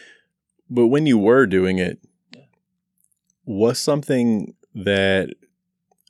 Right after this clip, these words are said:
Speaker 1: stuck with you from that experience of working in a prison? Because you had a window into a world that most people never see other than maybe what they see on T V, but, you know, that's, that's different than what you really saw living it. So what did you see?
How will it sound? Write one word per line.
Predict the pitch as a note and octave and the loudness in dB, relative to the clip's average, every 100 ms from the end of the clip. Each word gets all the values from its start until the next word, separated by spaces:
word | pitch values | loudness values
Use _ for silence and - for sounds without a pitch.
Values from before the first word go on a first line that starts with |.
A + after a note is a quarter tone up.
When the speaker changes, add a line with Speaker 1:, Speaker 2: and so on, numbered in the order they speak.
| _ - | _ -16
Speaker 1:
stuck | - A#2 G#2 - | -6 -4 -4 -4
with | G2+ | -4
you | F#2+ F2 | -4 -6
from | F#2 | -4
that | F2+ | -4
experience | F#2 - G2 F2+ F2+ F2 - | -4 -6 -4 -4 -4 -8 -10
of | |
working | F2+ F#2 E2 F#2 | -6 -6 -4 -6
in | F2+ | -6
a | |
prison? | E2+ - G2 D#2+ F2 F2 F#2 _ _ _ _ _ _ _ _ _ _ _ _ _ _ _ - | -10 -6 -4 -4 -6 -8 -12 _ _ _ _ _ _ _ _ _ _ _ _ _ _ _ -14
Because | G#2 A#2+ G#2+ | -4 -2 2
you | D3 | 2
had | F#3 | 4
a | A2+ | 4
window | G#2 B2 G#2+ G#2 | 2 2 4 2
into | G2+ G2+ | 2 0
a | F#2+ | 0
world | G2 G2+ A2 G2+ | 2 2 0 0
that | G2 E2+ _ _ _ _ A2+ | -2 -4 _ _ _ _ -2
most | A2+ - | -2 0
people | B2+ G#2+ G#2 F#2 - - | -2 2 2 2 -4 -8
never | G#2 G#2 G2+ G2 | -4 -2 -2 -2
see | - G#2+ G2 F#2 | -4 -4 -2 -2
other | F#2+ G2 | -2 -2
than | F#2+ F#2+ | -2 -2
maybe | G2 F#2+ | -2 -2
what | F#2+ F2+ | -4 -4
they | F#2+ | -6
see | G2 | -6
on | G2 F#2 | -8 -6
T | G#2 | -6
V, | F#2+ G2 F#2+ | -4 -4 -4
but, | G2 | -4
you | G2+ | -4
know, | G2+ | 0
that's, | G#2 F2+ - - - _ _ _ - | -2 -2 -12 -18 -20 _ _ _ -8
that's | C#3+ - | -8 -2
different | B2 G#2+ G2 | -2 0 -4
than | G2+ G#2 | -2 0
what | G#2 F#2 | 0 0
you | G#2 G#2 G2 F#2 | -4 -4 -4 -6
really | F#2+ G2+ F#2+ | -2 0 -2
saw | - G2 | -2 -2
living | F#2+ G2+ F#2+ F#2+ | 0 -2 -4 -4
it. | F#2 - | -6 -6
So | |
what | G#2 | -2
did | B2 | -2
you | G#2 | -4
see? | F#2 G#2 | -8 -10